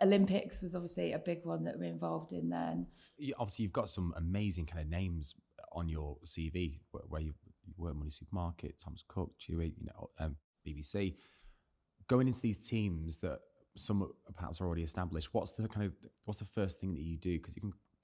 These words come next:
Speaker 2: I'm sure it can be quite overwhelming going into a team that's already established. You're the new person, like, who's this coming in to manage us? What's the, what's the first step?
Speaker 1: I mean, the first step that I always do is, is spending time with,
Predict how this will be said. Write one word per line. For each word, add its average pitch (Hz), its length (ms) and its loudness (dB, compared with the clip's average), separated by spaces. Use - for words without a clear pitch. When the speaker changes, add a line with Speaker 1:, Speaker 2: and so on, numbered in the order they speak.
Speaker 2:
I'm 95 100 2
sure 113 220 0
it 92 80 0
can 82 180 -2
be 82 80 0
quite - 280 0
overwhelming 82 680 4
going 80 240 0
into 76 220 -2
a 73 40 0
team 76 220 -2
that's 71 140 -4
already 76 160 0
established. 76 520 -2
You're 76 60 -8
the 80 40 -2
new 90 140 4
person, 80 600 2
like, - 120 -4
who's 90 180 -2
this 110 160 -4
coming 87 200 -2
in 78 180 0
to 82 220 -2
manage 82 280 0
us? 85 180 -4
What's 107 280 0
the, 101 180 2
what's - 160 -8
the 90 120 -2
first 90 340 0
step? - 320 -6
Speaker 1:
I 208 80 2
mean, 202 200 10
the 196 80 6
first 220 340 4
step - 160 -4
that 151 60 2
I 147 80 6
always 160 220 2
do 160 120 -2
is, 156 120 -8
is 156 120 -16
spending 156 380 -2
time 147 320 -2
with, 143 140 -2